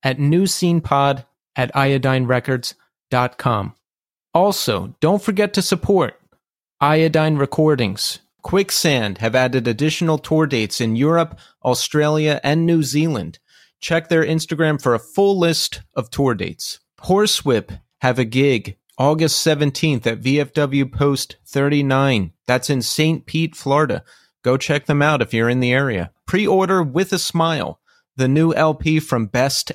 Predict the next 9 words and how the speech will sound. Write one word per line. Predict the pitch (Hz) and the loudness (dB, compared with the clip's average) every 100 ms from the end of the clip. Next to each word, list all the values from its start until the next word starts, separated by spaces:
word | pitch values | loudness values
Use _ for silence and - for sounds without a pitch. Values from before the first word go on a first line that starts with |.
| - | -2
X. | 127 120 - - - - _ _ _ | 0 0 -4 -10 -10 -14 _ _ _
Also, | 147 180 196 - 117 | 0 2 2 0 -2
Rebuilder | 113 151 180 123 151 208 202 139 95 95 - _ | 0 -2 -2 0 0 2 2 0 -2 -6 -14 _
have | 131 123 | -6 -2
joined | 151 156 151 | 0 0 2
the | 123 117 | 0 0
Iodine | 135 156 147 147 147 | 0 2 0 0 0
Recordings | 131 120 151 143 139 135 - | -2 -2 0 0 0 -4 -4
family. | 127 127 117 101 92 | -2 -2 -2 -8 -12